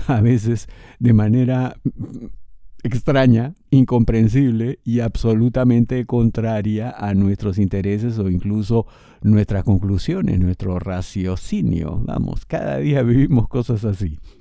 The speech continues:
Y esta es una de esas, ¿no? En las que todo aquello que tú crees que es lo más razonable, pues al final no será así. Incluso puede ser hasta contraproducente, en este caso callar.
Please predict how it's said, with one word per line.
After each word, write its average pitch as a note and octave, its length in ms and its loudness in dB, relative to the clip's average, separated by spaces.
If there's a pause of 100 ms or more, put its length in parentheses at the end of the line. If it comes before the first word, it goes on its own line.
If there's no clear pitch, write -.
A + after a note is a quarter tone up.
(640)
Y - 80 -4
esta D2+ 140 -4
es E2+ 100 0
una F2 160 2
de D2+ 80 -10
esas, - 520 -14 (140)
¿no? C3 220 -2 (420)
En G2+ 160 -2
las F#2 140 -4
que G2+ 160 -6
todo D3+ 460 0
aquello A#2+ 500 -2
que G2 160 -6
tú A2 260 -4
crees A#2 380 -4
que G2 200 -8
es A2 100 -4
lo G#2 100 -2
más A2+ 180 0
razonable, G#2 760 -2
pues F2+ 200 -8
al G2 120 -2
final G#2+ 480 0
no A2 560 2 (220)
será G2+ 420 -4
así. - 320 -4 (760)
Incluso G#2 540 0
puede A#2+ 220 -2
ser A#2+ 180 -4
hasta G#2 240 -6
contraproducente, F#2 2000 -2
en F2+ 120 -2
este - 160 -8
caso G#2 300 -4
callar. E2+ 500 -10